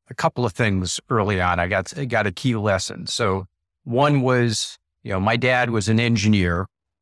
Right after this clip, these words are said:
and where his office was, was next to the lab. We were in there for a Christmas event one time,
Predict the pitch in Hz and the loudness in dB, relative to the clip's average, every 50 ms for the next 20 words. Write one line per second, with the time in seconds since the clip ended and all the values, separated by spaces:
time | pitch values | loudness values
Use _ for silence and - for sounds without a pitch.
0 | _ _ _ - 120 107 104 104 98 101 101 98 92 - _ _ _ _ _ _ | _ _ _ -4 -2 0 0 0 0 0 0 -2 -4 -6 _ _ _ _ _ _
1 | - 180 127 120 120 120 120 120 107 95 123 131 131 131 120 113 - - - _ | -10 -4 -2 0 2 2 2 2 2 2 2 2 4 2 2 -2 -4 -6 -8 _
2 | _ - 120 123 131 - - 139 123 - - 120 120 113 107 101 - 117 110 - | _ 2 4 4 4 4 2 0 0 0 -2 -2 0 0 0 0 -2 -4 -4 -2
3 | - 113 110 110 107 - - - 113 98 95 90 95 95 90 85 82 - - - | 0 0 0 0 0 -4 -6 -6 -6 -6 -4 -2 0 0 2 0 0 -4 -8 -14
4 | _ _ _ _ _ _ _ _ - 104 110 117 117 123 127 123 117 117 117 113 | _ _ _ _ _ _ _ _ -8 -4 -2 0 2 4 4 4 4 4 2 2
5 | 104 - - 113 92 85 - - 151 135 - - 131 107 - - 98 87 98 95 | 0 0 -2 -2 -2 -2 -4 -2 -2 -2 -2 -2 -4 -4 -4 -4 -6 -4 -4 -6
6 | 92 - 113 101 90 85 - - 92 82 - - 175 | -6 -6 -6 -6 -6 -6 -4 -6 -6 -6 -8 -14 -18